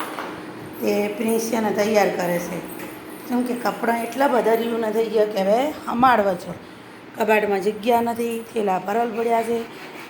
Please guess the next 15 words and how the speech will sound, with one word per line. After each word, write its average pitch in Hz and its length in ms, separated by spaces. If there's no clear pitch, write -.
આ 214 140
બધું 190 300
ભ-, 190 220
પડ્યું 233 240
છે. 233 300
રિયુ 226 140
અમારા 214 300
ઊંધું 196 300
લેસન 226 280
કરે 220 300
છે. 226 80
સ્લેટ 302 240
હવળી 294 240
પકડો 311 260
બકા, 302 380